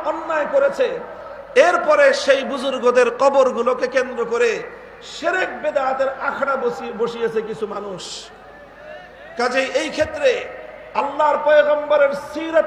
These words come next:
অনুযায়ী আমাদের কর্মপন্থা হতে হবে। আমাদের এই সকল কবরগুলো থেকে শিরক এবং বেদাত নির্মূল করতে হবে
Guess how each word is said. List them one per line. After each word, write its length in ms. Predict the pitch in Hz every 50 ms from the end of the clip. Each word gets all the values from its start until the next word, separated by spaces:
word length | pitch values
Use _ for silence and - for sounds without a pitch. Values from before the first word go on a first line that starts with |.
| 311
অনুযায়ী 680 | - 302 311 311 302 285 294 285 285 269 233 208 190 - - - - - - - - - -
আমাদের 380 | 220 269 262 262 247 262 254
কর্মপন্থা 800 | 254 - 277 277 269 262 269 269 269 262 254 254 254 208 233 262
হতে 240 | 226 254 262 - 269
হবে। 460 | - 247 247 240 277 302 320 359 311 - - - - - - - - - - - - -
আমাদের 400 | 233 254 262 254 247 254 247 240
এই 280 | 240 240 254 254 240
সকল 320 | 196 220 240 233 240 240 226 - -
কবরগুলো 560 | 262 285 - 349 359 - 247 262 277 262 254
থেকে 520 | 254 - 247 240 247 254 240 208 175 151 - - - - - - - -
শিরক 720 | - - - - - - 302 339 359 359 349 349 359 -
এবং 220 | 294 302 302 302 302 277
বেদাত 560 | 294 294 277 254 262 277 285 277 262 - 269 277
নির্মূল 440 | 302 339 349 330 339 339 320 330
করতে 320 | - 294 277 269 277 - 277
হবে 440 | 262 269 269 262 262 247 220 185